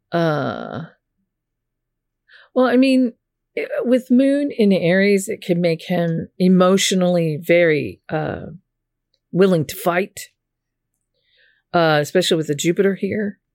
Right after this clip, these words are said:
willing to fight, fight a person. <laughs> But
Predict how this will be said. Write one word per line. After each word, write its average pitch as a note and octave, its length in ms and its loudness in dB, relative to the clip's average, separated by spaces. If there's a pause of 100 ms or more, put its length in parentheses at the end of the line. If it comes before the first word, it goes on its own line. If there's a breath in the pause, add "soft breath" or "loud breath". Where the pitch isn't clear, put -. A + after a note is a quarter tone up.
(320)
willing D#3 360 0
to C#3+ 80 -10
fight, F#3+ 340 -2 (140)
fight F#3+ 200 -2
a - 20 -6
person. G3+ 560 -8
<laughs> - 20 -12 (1800 loud breath)
But A#3+ 680 0